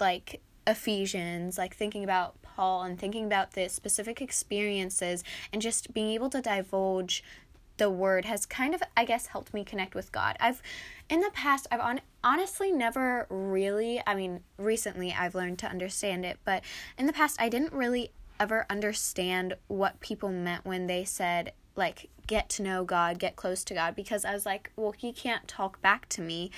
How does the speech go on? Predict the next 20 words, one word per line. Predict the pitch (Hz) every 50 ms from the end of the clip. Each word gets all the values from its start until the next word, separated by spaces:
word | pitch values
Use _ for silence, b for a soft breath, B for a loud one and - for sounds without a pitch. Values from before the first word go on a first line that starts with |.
| B B B B B
It's | 208 202 -
gonna | - 214 214
be | 214 220 220
a | 214 196
one | 196 196 202 202
kind, | - - 208 190 185 - - - - - - -
a | 214 196
one-sided | 202 208 214 214 - 202 185 180 180 175
conversation. | - - 190 180 180 180 - - 214 226 220 - - 170 165 165
It's | 165 - -
gonna | - 196 190 190
feel | - - - 190 190 190
like | 185 180 - -
a | 180
one-sided | 180 175 175 170 175 - 175 170 165 170 -
conversation. | - 190 170 170 165 175 - - 214 202 - - 175 175
How | 190 202 190
am | 196 185
I | 180 190
supposed | - - - - 180 185 - - -